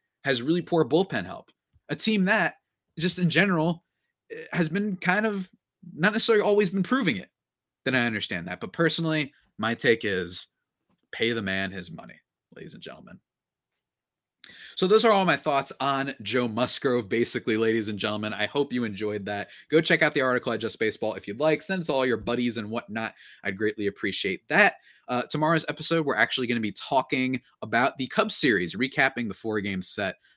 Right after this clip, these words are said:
against the Cubs. Hopefully, by the time, uh, I'm, I'm recording this, uh, a few days beforehand. Hopefully the Padres took care of business there. Also, go check out the N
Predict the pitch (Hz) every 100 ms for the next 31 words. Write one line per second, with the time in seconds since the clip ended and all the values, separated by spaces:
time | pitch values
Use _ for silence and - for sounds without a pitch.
0 | - 110 107 87 - - 131 113 104 -
1 | 220 - 123 95 95 _ - - 107 104
2 | - 123 110 110 107 104 98 95 _ -
3 | _ 104 107 110 120 151 131 117 113 -
4 | 104 101 - 120 113 101 110 131 117 107
5 | 95 165 - 110 92 101 87 87 - 101
6 | - 90 82 85 - 87 - 139 170 165
7 | 165 - _ 143 160 175 156 131 - 143
8 | 151 143 - _ _ 120 117 120